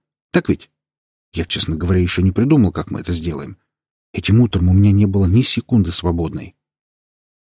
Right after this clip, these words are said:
«Но там же всегда полно стражей. Они всегда стоят рядом с мэром», — подумав, сказала Лина. «Они схватят нас, не успеем мы открыть рот».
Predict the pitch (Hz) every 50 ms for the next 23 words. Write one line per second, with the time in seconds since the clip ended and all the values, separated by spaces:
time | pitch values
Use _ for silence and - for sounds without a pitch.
0 | _ _ _ _ - 107 - - 127 120 113 117 110 - - _ 117 117 113 -
1 | 117 117 117 117 - - - - 110 98 87 - 67 80 85 - _ _ _ _
2 | _ _ - 101 110 104 - - 107 117 123 151 147 - - 135 139 135 - -
3 | 123 127 123 131 123 - - 127 117 104 - - 67 - _ _ _ _ _ _
4 | _ _ _ - - - - 104 113 113 104 - - _ - 76 80 82 82 82
5 | 80 80 76 71 73 67 - _ _ _ _ _ _ _ _ _ - 123 127 -
6 | - - 156 165 - - 127 - - 139 - - - - 104 113 123 131 - -
7 | _ 151 151 147 135 135 135 131 131 _ - - 139 - - - 117 85 - -